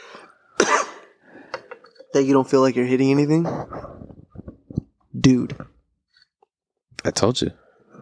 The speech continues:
Speaker 1: Dude.
Speaker 2: It's not like you're not hitting anything.
Speaker 1: <coughs> I mean, I have that weed cough, but it's like that weed cough from, like,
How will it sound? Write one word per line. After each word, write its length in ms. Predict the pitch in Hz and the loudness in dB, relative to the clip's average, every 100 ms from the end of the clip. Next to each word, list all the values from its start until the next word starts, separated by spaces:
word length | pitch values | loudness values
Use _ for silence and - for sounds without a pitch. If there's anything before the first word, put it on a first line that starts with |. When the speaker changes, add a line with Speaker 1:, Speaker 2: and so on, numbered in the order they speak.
| - | -2
Speaker 1:
Dude. 300 | 143 127 - _ _ _ _ _ _ - | 0 0 -6 _ _ _ _ _ _ -12
Speaker 2:
It's 180 | - | -4
not 100 | 95 | 2
like 120 | 90 87 | 2 2
you're 120 | 87 | 0
not 160 | 87 | 2
hitting 180 | 101 113 | 2 2
anything. 380 | 80 73 - - - _ _ - - - - _ - _ | 0 -2 -4 -8 -14 _ _ -20 -20 -20 -20 _ -20 _
Speaker 1:
<coughs> 0 | - 160 - 175 120 _ _ _ | 0 0 0 -6 -8 _ _ _
I 80 | 139 | -4
mean, 120 | 143 | 0
I 40 | 139 | 2
have 160 | 151 | 2
that 140 | 135 123 | 0 -2
weed 280 | 127 143 | -4 -8
cough, 320 | - 170 185 - | -2 -2 -2 0
but 100 | 143 | 0
it's 120 | - | 2
like 120 | 139 | 4
that 120 | 131 | 4
weed 220 | 127 135 127 | 6 4 2
cough 220 | 143 139 | -2 -2
from, 160 | 139 | -4
like, 240 | 131 120 | -4 -4